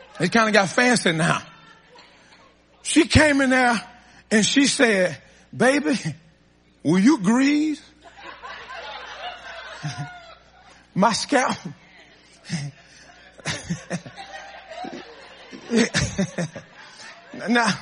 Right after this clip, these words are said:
now watch this. Immediately, I understood why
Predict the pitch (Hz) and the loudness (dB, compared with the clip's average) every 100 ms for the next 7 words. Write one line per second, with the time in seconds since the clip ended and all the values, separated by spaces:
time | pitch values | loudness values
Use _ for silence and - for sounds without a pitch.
0 | - - - _ - - - _ _ _ | -10 -20 -20 _ -20 -20 -20 _ _ _
1 | - - - - 523 539 - - - - | -20 -20 -20 -20 -20 -20 -20 -20 -20 -20
2 | - - 196 233 247 285 - 226 - - | -18 -14 -2 0 4 2 2 -4 -8 -12
3 | - _ _ _ _ _ - - - - | -20 _ _ _ _ _ -20 -20 -20 -20
4 | - _ _ _ - 302 202 208 262 359 | -20 _ _ _ 2 4 4 4 4 6
5 | 403 349 285 185 190 160 107 - - _ | 6 6 4 4 2 2 0 -8 -20 _
6 | _ - _ _ _ _ _ - - 196 | _ -20 _ _ _ _ _ 0 2 4
7 | 277 233 185 - 330 330 170 92 73 - | 2 4 0 0 4 4 2 -2 -8 -16
8 | - - _ _ _ _ _ _ _ _ | -20 -20 _ _ _ _ _ _ _ _
9 | _ - 285 381 349 202 110 87 | _ -2 6 6 6 2 0 -2